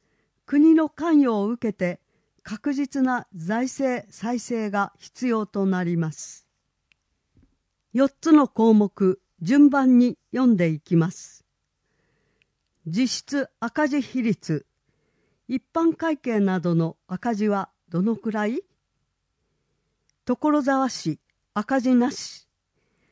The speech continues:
早期健全化基準、十一点二五。財政再生基準、二十点零。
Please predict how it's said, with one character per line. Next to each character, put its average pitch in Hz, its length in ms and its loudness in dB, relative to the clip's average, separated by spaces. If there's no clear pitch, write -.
早 - 360 -4
期 214 320 -8
健 285 240 2
全 277 260 0
化 254 180 -4
基 254 240 -4
準、 180 280 -2
十 277 320 2
一 - 260 -6
点 170 380 0
二 233 280 4
五。 196 300 0
財 285 220 0
政 285 340 -2
再 269 280 -4
生 269 280 -4
基 254 220 -6
準、 175 320 -2
二 247 200 4
十 294 160 -4
点 151 520 -2
零。 175 300 -2